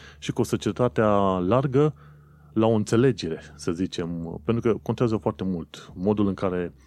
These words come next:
o societate își tratează oamenii defavorizați sau oameni, oamenii minoritari. E bine, modul în care îi tratezi pe defavorizați și minoritari vorbește foarte mult despre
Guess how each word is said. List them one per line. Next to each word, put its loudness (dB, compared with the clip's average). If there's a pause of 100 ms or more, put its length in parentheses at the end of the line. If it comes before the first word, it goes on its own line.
(100)
o -4
societate -2
își -8
tratează -2
oamenii -2
defavorizați -4 (400)
sau -2
oameni, -2 (140)
oamenii -4
minoritari. -2 (420)
E -2
bine, 0
modul 2
în 0
care -2
îi -6
tratezi -4
pe -4
defavorizați -6
și -8
minoritari -4
vorbește -2
foarte -6
mult -4
despre -4